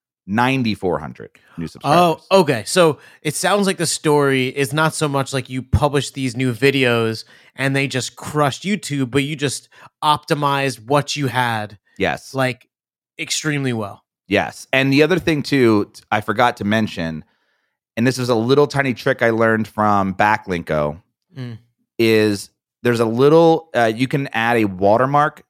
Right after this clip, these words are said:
Speaker 1: to every video
Speaker 2: Okay.
Speaker 1: on, on your channel. And the watermark that I had was my logo, my little, like, S U logo.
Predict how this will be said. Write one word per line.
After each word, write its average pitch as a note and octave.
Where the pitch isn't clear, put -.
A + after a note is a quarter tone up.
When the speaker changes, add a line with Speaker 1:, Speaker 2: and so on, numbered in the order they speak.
Speaker 1:
to -
every A2+
video A#2+
Speaker 2:
Okay. A#2+
Speaker 1:
on, G#2+
on A2
your G2+
channel. C3+
And A#2
the A#2+
watermark C3+
that A#2
I A2
had G#2+
was G#2
my B2
logo, A#2+
my E2+
little, F#2
like, F2
S F#2
U G2
logo. D#2+